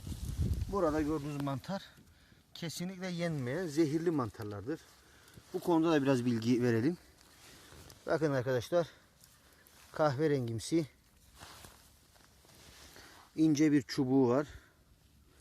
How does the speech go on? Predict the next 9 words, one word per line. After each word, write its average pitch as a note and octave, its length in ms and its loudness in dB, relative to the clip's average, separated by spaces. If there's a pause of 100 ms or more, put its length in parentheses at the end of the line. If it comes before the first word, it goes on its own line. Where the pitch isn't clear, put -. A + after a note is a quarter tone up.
(960)
Kesinlikle D#3 880 4 (1080)
yenmeyecek C3+ 720 4 (1700)
mantarlardan C3 880 0
bir D3+ 60 -2
tanesi. A#2 420 -4 (1000)
Ve D#3 60 -2
söylüyorum E3+ 560 2
arkadaşlar, B2+ 540 -4 (220)
mantar C#3+ 640 0